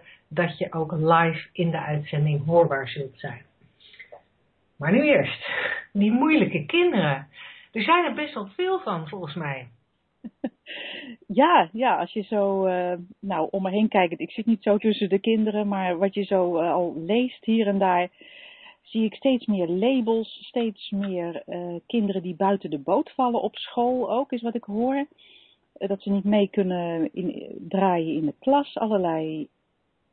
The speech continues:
Speaker 2: etiketten krijgen opgeplakt. Er lijkt geen standaard kind meer over te blijven.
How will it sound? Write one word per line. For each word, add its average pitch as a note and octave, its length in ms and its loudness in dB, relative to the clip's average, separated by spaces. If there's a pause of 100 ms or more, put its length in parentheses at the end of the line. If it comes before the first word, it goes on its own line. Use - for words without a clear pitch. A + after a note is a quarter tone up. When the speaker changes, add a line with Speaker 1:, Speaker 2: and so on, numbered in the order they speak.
(140)
Speaker 2:
etiketten B3 560 -2
krijgen A3 440 -2
opgeplakt. - 920 -6 (300)
Er G#3+ 140 -2
lijkt C4 240 0
geen A3 200 0
standaard C#4+ 520 2
kind B3 300 -4
meer A3 180 -2
over D#3 300 -2
te - 120 -14
blijven. B2 480 -12